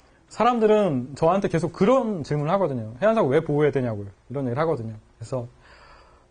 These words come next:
저도 정리할 기회가 있어서 이렇게 정리를 해놨습니다. 아, 학생들한테도 시험 문제로 아예 이걸 내버려요. <laughs> 해안 사고의 중요성에 대해 쓰시오 하면 거의 애들이 다 씁니다.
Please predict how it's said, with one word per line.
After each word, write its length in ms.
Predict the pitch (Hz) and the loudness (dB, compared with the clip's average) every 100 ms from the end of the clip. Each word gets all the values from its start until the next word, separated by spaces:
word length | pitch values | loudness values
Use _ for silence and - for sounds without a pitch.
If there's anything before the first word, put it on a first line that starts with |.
| _ _ - - | _ _ -20 -4
저도 380 | 139 139 147 | 2 4 4
정리할 460 | 135 165 196 220 185 | 2 2 4 4 4
기회가 260 | 156 151 131 | 2 2 2
있어서 320 | 117 117 123 | 0 -2 -2
이렇게 180 | 120 117 | -4 -8
정리를 380 | 120 123 120 | -6 -4 -4
해놨습니다. 400 | 180 190 - 104 101 98 _ _ _ _ _ _ _ _ _ _ _ _ _ _ _ _ _ _ _ - | -2 -4 -6 -12 -14 -18 _ _ _ _ _ _ _ _ _ _ _ _ _ _ _ _ _ _ _ -10
아, 160 | 107 | -8
학생들한테도 1000 | 104 156 240 220 202 185 160 147 139 117 110 - _ | -6 -2 0 2 2 2 0 0 0 -2 -6 -18 _
시험 340 | - 285 285 | 0 2 4
문제로 300 | 247 190 143 | 4 4 4
아예 140 | 123 | 4
이걸 220 | 131 127 127 | 2 4 2
내버려요. 460 | 110 139 123 98 - - - - - | 4 2 2 -4 -10 -18 -20 -20 -20
<laughs> 480 | - - - - 202 | -20 -20 -20 -4 0
해안 160 | 226 | 2
사고의 320 | 220 190 170 | 4 4 2
중요성에 440 | 156 147 156 156 135 | 0 0 2 2 2
대해 140 | 131 | 0
쓰시오 360 | 123 185 180 147 | 0 -2 0 0
하면 340 | 139 160 139 - - - - | 0 -2 -4 -8 -20 -20 -4
거의 280 | - 156 170 | 2 4 4
애들이 240 | 143 165 | 4 0
다 140 | - | -2
씁니다. 420 | - 165 123 107 | -8 -6 -6 -8